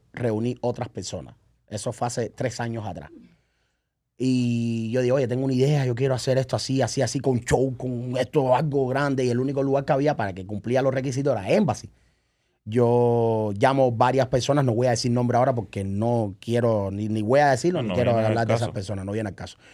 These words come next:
Speaker 1: Yo reuní a unas personas y les dije, "Oye, ¿sabes qué? Vamos a hacer este proyecto juntos, que creo que está perfecto". Ellos tenían más relaciones que yo con el dueño de Embassy, porque trabajaron más tiempo. Yo trabajé en Embassy, pero ellos trabajaron más tiempo que yo.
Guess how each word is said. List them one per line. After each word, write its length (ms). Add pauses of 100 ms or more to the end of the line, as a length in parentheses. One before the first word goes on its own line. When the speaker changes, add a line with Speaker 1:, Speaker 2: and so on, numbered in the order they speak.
(240)
Speaker 1:
Yo 160
reuní 400
a 80
unas 220
personas 520 (440)
y 80
les 180
dije, 160
"Oye, 300
¿sabes 320
qué? 180
Vamos 460
a 40
hacer 260
este 200
proyecto 400
juntos, 400 (840)
que 160
creo 240
que 80
está 200
perfecto". 520
Ellos 240
tenían 320
más 320
relaciones 560
que 280
yo 240 (360)
con 180
el 100
dueño 340
de 160
Embassy, 340
porque 260
trabajaron 440
más 200
tiempo. 340
Yo 120
trabajé 200
en 60
Embassy, 240
pero 140
ellos 100
trabajaron 340
más 160
tiempo 280
que 100
yo. 60